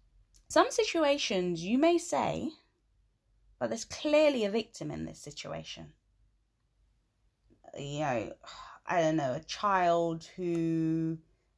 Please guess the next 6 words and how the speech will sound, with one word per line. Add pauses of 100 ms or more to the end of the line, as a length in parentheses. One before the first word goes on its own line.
(240)
has
maybe (1040)
gone (140)
into
the (880)
kitchen